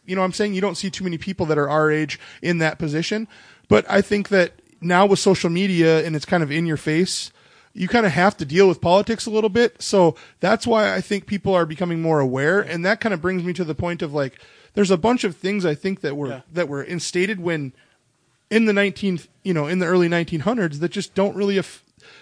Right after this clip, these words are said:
Speaker 1: don't necessarily carry over to how things happen today. So my question for
Speaker 2: Yeah.
Speaker 1: you is, how has the Nonpartisan League from nineteen fifteen molded, uh, into a,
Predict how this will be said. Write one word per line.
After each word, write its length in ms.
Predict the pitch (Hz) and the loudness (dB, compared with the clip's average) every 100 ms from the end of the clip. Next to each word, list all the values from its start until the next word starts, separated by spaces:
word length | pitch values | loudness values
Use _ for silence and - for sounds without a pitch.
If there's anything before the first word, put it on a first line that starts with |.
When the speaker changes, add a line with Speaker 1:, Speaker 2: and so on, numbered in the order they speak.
| _ | _
Speaker 1:
don't 260 | 202 208 - _ _ _ - | 4 4 2 _ _ _ -2
necessarily 720 | 196 - - 196 180 175 165 | -2 -2 -2 0 2 2 0
carry 480 | - 202 196 185 175 | 0 4 6 6 6
over 460 | 220 190 165 156 - _ | 4 4 2 0 -4 _
to 120 | - | -2
how 180 | 165 180 | 2 2
things 300 | 170 175 156 | 2 -4 -2
happen 300 | 170 160 151 | 0 0 -4
today. 360 | 143 135 175 220 | -8 -2 0 0
So 160 | 185 | 0
my 100 | 160 | -2
question 380 | 147 214 208 165 | 0 0 0 -4
for 160 | - 151 | -4 -2
Speaker 2:
Yeah. 60 | |
Speaker 1:
you 160 | 190 208 | 2 6
is, 180 | 143 135 - - | 4 2 -10 -10
how 240 | - 220 208 | 2 4 4
has 420 | 196 208 202 160 | 4 4 4 0
the 320 | 180 175 156 - - _ - | -2 0 -2 -6 -20 _ -2
Nonpartisan 800 | 156 175 175 190 170 156 156 160 | 4 4 6 6 6 2 -2 -2
League 180 | 175 | -2
from 160 | - 156 | -4 -4
nineteen 420 | 160 156 - 160 | -2 -2 -4 -6
fifteen 640 | 143 170 156 - 185 165 156 | -2 -2 -2 -2 -2 0 4
molded, 520 | 165 202 160 151 139 - - _ | 6 6 6 2 0 -14 -20 _
uh, 160 | 160 151 | 0 2
into 440 | 160 175 - 180 | 2 -2 0 2
a, 120 | 160 | 2